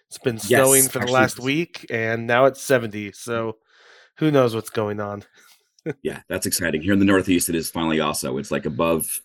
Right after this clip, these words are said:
Speaker 2: it was, like, above seventy today, and then it's supposed to be, like, eighty or ninety by, or not, not ni-, not ninety, but eighty, I think, by Friday. So it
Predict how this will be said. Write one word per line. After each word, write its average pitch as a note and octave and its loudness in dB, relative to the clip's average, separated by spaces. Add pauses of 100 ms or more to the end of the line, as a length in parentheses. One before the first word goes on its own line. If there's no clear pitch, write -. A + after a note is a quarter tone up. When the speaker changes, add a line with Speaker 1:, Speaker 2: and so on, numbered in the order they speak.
(100)
Speaker 2:
it D#2 -10
was, D#2 -10
like, D#2 -8
above D2 -6
seventy D2 0
today, C#2 -2
and C2+ -2
then C#2+ -2
it's C#2 -4
supposed F2 -4
to D#2+ -2
be, D2 -2
like, - -8
eighty D2+ 2
or D2+ 2
ninety D2+ 2
by, C2+ -4
or - -4
not, G#2 2
not D2 -2
ni-, C#2+ -2
not D2+ -4
ninety, C#2+ -2
but C#2 -4
eighty, E2 2
I - -2
think, C#2 -8
by - -8
Friday. C#2 -2
So D2 -4
it C2 -10